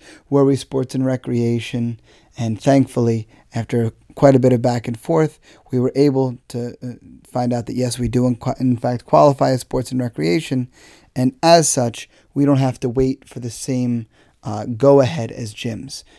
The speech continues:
because we're able to control so many things.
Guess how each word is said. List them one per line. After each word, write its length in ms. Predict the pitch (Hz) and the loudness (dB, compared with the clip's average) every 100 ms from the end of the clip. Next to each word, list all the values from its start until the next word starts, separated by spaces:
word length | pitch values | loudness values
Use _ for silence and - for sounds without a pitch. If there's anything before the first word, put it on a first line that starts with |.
| _ | _
because 320 | - 113 135 | -8 0 2
we're 80 | 117 | 2
able 320 | 131 127 123 | 2 2 2
to 140 | 117 120 | -4 -6
control 640 | - 117 - 131 120 113 _ _ | -8 -8 -2 0 0 -2 _ _
so 340 | - - - 131 | -16 -10 -2 0
many 240 | 120 113 | 0 -2
things. 560 | 110 - - - - | -6 -10 -14 -14 -14